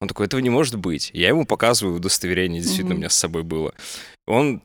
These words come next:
Speaker 1: я клянусь, он смеялся, наверное, минут пятнадцать, говорит, «Как это может быть? Ну как?» Я такой, «Я не знаю». Он говорит, «Ты книги любишь?» Я говорю, «Ну,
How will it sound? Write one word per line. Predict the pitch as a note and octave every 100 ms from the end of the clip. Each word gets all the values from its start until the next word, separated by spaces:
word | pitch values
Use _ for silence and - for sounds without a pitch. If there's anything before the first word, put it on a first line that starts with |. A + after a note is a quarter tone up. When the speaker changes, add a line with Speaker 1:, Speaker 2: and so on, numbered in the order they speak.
| -
Speaker 1:
я | G#2 G#2+
клянусь, | - A2 G#2+
он | F2+
смеялся, | - F#2+ G2 C3 -
наверное, | E2+ E2+
минут | F2+ -
пятнадцать, | G#2+ - G2 F2+ - E2
говорит, | E2 E2
«Как | - A2 G2+ -
это | E2+ F2
может | E2+ E2 E2
быть? | E2 D#2+
Ну | G2+
как?» | - F#2 -
Я | F2
такой, | - - F2
«Я | F#2+
не | C#3
знаю». | G#2 F2+
Он | F2+
говорит, | -
«Ты | G2
книги | B2+ F3+ D#3
любишь?» | G2+ C2+ - -
Я |
говорю, | F2 F2+
«Ну, | F#2+ C3 A#2 E2+ B1+